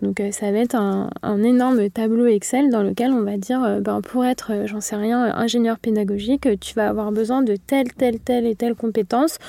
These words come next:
qu'on va regrouper, euh, par grand thème. Et ensuite, ces grands thèmes, on va les décliner dans des projets. Donc, c'est ce que je disais, ce sont des projets dans lesquels tu vas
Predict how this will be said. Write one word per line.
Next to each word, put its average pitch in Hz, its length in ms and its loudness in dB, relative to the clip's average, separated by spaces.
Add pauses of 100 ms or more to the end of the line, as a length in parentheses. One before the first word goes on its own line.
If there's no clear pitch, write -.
(160)
qu'on - 140 0
va 254 200 4
regrouper, 262 760 4
euh, 208 120 4
par 220 220 -2
grand 220 200 0
thème. 240 340 2 (800)
Et 254 140 6
ensuite, 220 320 0
ces 269 160 2
grands 208 280 -2
thèmes, 285 260 4
on 254 40 6
va 202 140 4
les 196 140 2
décliner 226 440 2
dans 240 140 2
des 208 160 0
projets. 226 380 0
Donc, 233 180 2
c'est - 140 -8
ce - 80 -8
que 208 120 -4
je 190 120 -6
disais, 214 240 0
ce 262 140 -2
sont 214 160 -2
des 202 180 2
projets 226 340 0
dans 240 140 2
lesquels 202 340 0
tu - 220 -6
vas 202 320 -2